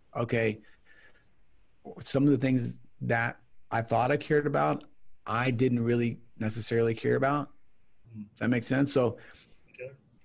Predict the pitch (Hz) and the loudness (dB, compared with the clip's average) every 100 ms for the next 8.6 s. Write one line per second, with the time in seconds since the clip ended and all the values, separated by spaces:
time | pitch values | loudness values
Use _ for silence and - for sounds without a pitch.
0 | - 151 165 202 226 240 196 151 123 139 | -2 0 4 2 2 0 4 4 4 4
1 | 127 - 135 117 - 120 113 104 107 147 | 2 2 0 0 0 0 0 0 2 0
2 | 110 98 101 92 98 87 82 90 - 131 | 2 0 -2 -4 -6 -4 -6 -6 -6 -2
3 | 196 196 - 147 143 120 104 87 92 107 | 2 2 2 0 0 0 -2 -4 -8 -10
4 | - - 110 110 127 - - - - - | -14 -6 -2 0 -2 -6 -20 -20 -18 -4
5 | 143 147 151 147 156 151 151 - 156 139 | -2 2 2 2 2 0 -4 -8 -2 4
6 | 156 143 123 139 143 131 127 120 110 - | 4 6 4 2 2 2 0 -2 -4 -4
7 | 113 117 135 156 156 151 147 139 135 143 | -2 0 2 2 2 0 2 2 2 2
8 | 113 - 120 110 101 | 0 0 -2 -2 -4